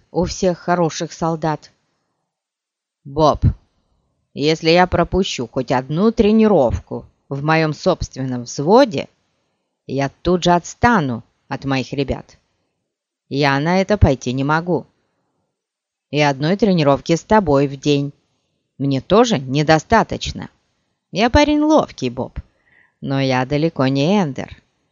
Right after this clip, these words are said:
и я не ты». Вот этого ты, по-видимому, не понимаешь. Каково это — знать, что я не ты? Это трудно объяснить. Тут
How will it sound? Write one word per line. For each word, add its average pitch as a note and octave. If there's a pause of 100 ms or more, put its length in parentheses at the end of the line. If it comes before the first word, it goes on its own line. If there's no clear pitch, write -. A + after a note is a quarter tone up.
(140)
и C#3
я C3+ (520)
не C#3+
ты». G3 (1700)
Вот C#3
этого C#3+
ты, C#3
по-видимому, C3 (100)
не C3
понимаешь. B2+ (300)
Каково D3+
это — A2+ (400)
знать, B2+
что -
я C#3 (140)
не D3
ты? D#3+ (960)
Это E3+
трудно D#3+
объяснить. - (180)
Тут C3+